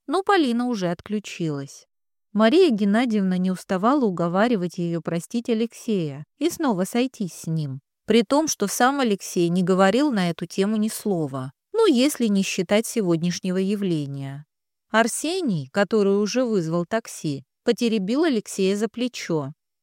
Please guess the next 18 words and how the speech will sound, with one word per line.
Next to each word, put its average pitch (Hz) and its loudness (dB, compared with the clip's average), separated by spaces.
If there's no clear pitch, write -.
"Эй, 294 4
приятель, 254 0
пора, 233 4
машина 233 -2
ждёт". 170 -4
"Никто 254 0
меня 190 0
не 190 0
ждёт", 165 -4
еле 185 2
ворочая 190 0
языком, 190 -4
ответил 170 -4
тот. 156 -8
"Даже 294 2
Полька 233 2
меня 185 2
кинула, 165 -2